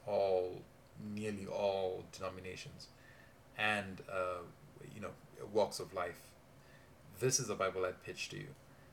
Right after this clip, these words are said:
So for those of you seeking to get into the Bible and just really want to just read and just try and get to understand what's going on in the text,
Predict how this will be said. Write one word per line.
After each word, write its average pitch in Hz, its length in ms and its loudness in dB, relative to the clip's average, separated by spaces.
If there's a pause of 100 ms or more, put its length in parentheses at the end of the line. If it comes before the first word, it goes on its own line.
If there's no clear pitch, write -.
(180)
So 117 140 0
for 113 120 2
those 127 200 4
of 127 100 2
you 123 80 0
seeking 117 240 -2
to - 60 -10
get 95 180 2
into 95 160 -4
the 92 80 -4
Bible 135 480 -2
and 92 100 -6
just 90 220 -4
really 92 160 -6
want 90 200 -4
to - 60 -10 (200)
just 90 160 -8 (120)
read 113 260 -8 (420)
and 98 100 -10
just 92 140 -8
try 98 100 -4
and 90 100 -4
get 87 260 -4 (200)
to 95 80 -4
understand 92 340 -6
what's 92 140 -8
going 90 220 -2
on 90 100 -4
in 87 80 -10
the 90 60 -8
text, - 480 -10